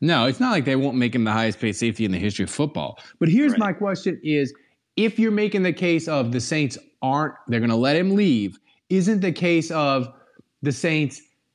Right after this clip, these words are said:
Speaker 1: can they keep Marcus, Marcus Williams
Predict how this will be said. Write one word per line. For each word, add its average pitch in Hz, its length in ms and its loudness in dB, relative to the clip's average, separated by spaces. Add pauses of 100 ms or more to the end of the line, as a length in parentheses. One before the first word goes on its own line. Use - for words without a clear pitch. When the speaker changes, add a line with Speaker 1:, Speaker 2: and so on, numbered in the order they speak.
(320)
Speaker 1:
can 170 240 0
they 156 220 2
keep 220 560 0 (340)
Marcus, 165 380 -2 (240)
Marcus 156 440 0
Williams 127 540 0